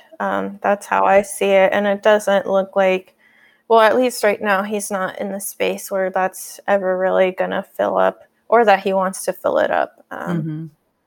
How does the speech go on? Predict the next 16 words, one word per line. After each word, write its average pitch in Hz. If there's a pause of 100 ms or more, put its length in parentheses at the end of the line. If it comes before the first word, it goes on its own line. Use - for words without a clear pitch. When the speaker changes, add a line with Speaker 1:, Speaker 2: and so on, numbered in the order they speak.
(160)
Speaker 1:
and 190
yeah, 220
and 208
I'm 214
showing 247
him 240
the 208
picture 226
of, 214
like, 214
okay, 240
what 208 (220)
happens 196
if 185
you 190
do 214